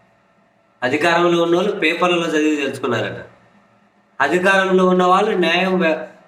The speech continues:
న్యాయస్థానాలు ఏం చేస్తాయో, చట్టాలు న్యాయాలు చూస్తామని వాళ్ళు చూస్తున్నారట. హ, ఎంత పేలవ స్పందన ప్రభుత్వం నుండి, ఎంత దారుణం. కనీసం ఇప్పటికీ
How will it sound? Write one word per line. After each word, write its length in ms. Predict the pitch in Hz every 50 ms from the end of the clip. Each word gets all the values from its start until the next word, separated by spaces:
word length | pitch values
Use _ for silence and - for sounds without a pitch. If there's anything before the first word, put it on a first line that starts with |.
| - 156
న్యాయస్థానాలు 640 | 147 151 156 170 185 190 190 190 190 185 180 175 170
ఏం 220 | 170 175 175 180
చేస్తాయో, 440 | 185 185 180 - 180 175 170 170 165
చట్టాలు 480 | 160 - 165 156 - - 165 160 165
న్యాయాలు 420 | 165 156 151 147 151 151 151 151 147
చూస్తామని 680 | 143 143 - 165 160 - - 160 156 151 147 151 160
వాళ్ళు 400 | 143 127 131 147 165 175 170 156
చూస్తున్నారట. 560 | 151 143 - 156 139 131 120 110 101 95 - 90 - - - _ _ _ _ _ _ _ _ _ _ _ _ _ _ _ _ _ _ _ _ _ _ _ _ _ _ _ _ _ _ _ _ _ _ _ _ _ _ _ _ _ _ _ _ _ -
హ, 160 | 156 147 - - - - - - - _ _ _ _ _ _ _ -
ఎంత 280 | 107 113 127 131 123 143
పేలవ 580 | 135 - - - 131 131 - - - 143 135
స్పందన 460 | 131 - - - 131 127 127 127 123
ప్రభుత్వం 500 | 117 117 120 117 117 123 120 123 123 120
నుండి, 320 | 120 117 113 113 110 104 104 - - - _ _ _ _ _ _ _ _ _ _ _ 104
ఎంత 220 | 113 131 127 143 139
దారుణం. 500 | 123 123 123 135 147 151 151 139 131 120 - - - - - _ _ _ _ _ _ _ _ _ _
కనీసం 320 | - 127 151 180 185 180 180
ఇప్పటికీ 760 | 165 156 147 - - 170 175 175 180 180 147 117 - - -